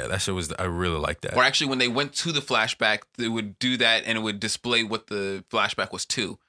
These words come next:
Speaker 2: Um, yeah, actually, yeah, those, those, all of the art direction was,
Speaker 1: Yeah,
Speaker 2: was, was stupid.
Speaker 1: absolutely. It was
Speaker 2: It was,
Speaker 1: stunning.
Speaker 2: it was very
Speaker 1: Loved
Speaker 2: well
Speaker 1: it.
Speaker 2: done. <laughs> It was just
Speaker 1: And even their use of C G, like, it was, it was blended nicely with the rest of the animation, and they only used it for the
Speaker 2: It was
Speaker 1: the, for the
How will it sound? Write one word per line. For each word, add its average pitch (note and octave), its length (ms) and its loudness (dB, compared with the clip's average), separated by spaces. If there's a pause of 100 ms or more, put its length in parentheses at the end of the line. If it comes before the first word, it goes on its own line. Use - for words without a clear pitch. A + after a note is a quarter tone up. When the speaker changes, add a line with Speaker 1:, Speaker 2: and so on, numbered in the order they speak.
(520)
Speaker 2:
Um, F2+ 640 0
yeah, A2 260 4 (420)
actually, F3+ 300 4
yeah, F3+ 80 4
those, D#3+ 220 0
those, G3 320 2 (640)
all D3+ 200 6
of E3+ 80 2
the B2+ 120 4
art C3 220 6
direction G#2 400 2
was, G2+ 240 -2
Speaker 1:
Yeah, D#2+ 240 2
Speaker 2:
was, G#2 220 0 (120)
was G#2+ 120 0
stupid. F#2+ 160 6
Speaker 1:
absolutely. F2+ 460 0
It C#2+ 60 -6
was D#2+ 120 2
Speaker 2:
It C#3+ 60 6
was, D3+ 100 6
Speaker 1:
stunning. F2+ 220 4
Speaker 2:
it - 20 2
was B2 100 0
very D3 300 6
Speaker 1:
Loved G2+ 220 2
Speaker 2:
well G2+ 160 2
Speaker 1:
it. - 20 -6
Speaker 2:
done. A#2+ 200 -2
<laughs> - 40 -4
It C#3+ 60 0
was C#3 180 0
just B2+ 340 -4
Speaker 1:
And A#2+ 140 4
even D3+ 220 2
their D#3+ 180 4
use D3 300 0
of B2+ 80 0
C C3 220 2
G, A#2 240 2
like, G#2+ 300 2
it A2+ 60 2
was, A#2 300 4 (480)
it C#3 60 4
was C3 280 4
blended B2 640 2
nicely A#2 640 4
with F#2+ 240 0
the G2+ 80 0
rest G2 240 2
of G2 120 0
the F#2 160 2
animation, F2 580 0
and F2 120 0
they F#2+ 140 2
only B2+ 220 4
used A2+ 200 4
it F2+ 80 -2
for F2 120 -2
the E2+ 80 -2
Speaker 2:
It A#2 60 2
was D#3 140 4
Speaker 1:
the, G3 140 4
for - 20 0
the B2 60 0